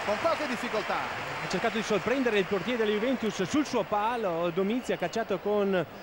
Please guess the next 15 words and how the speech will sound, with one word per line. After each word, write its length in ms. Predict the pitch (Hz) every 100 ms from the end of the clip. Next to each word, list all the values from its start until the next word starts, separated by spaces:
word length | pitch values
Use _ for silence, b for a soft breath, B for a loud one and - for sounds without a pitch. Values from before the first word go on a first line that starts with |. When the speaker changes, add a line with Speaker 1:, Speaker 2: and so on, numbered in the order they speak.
| -
Speaker 2:
un 140 | 190
tiro 200 | 190 240
ad 80 | 214
effetto 440 | 240 - 233 254 180
abbastanza 540 | 160 156 226 240 226
potente, 520 | 277 - 240 285 185
non 140 | 165 196
era 140 | 202
molto 280 | 202 220 220
angolato, 540 | 226 220 180 208 165
un 100 | 160
po' 100 | 202
in 80 | 214
difficoltà 580 | 185 202 202 160 190 170 - -
Belardi. 540 | 202 151 147 147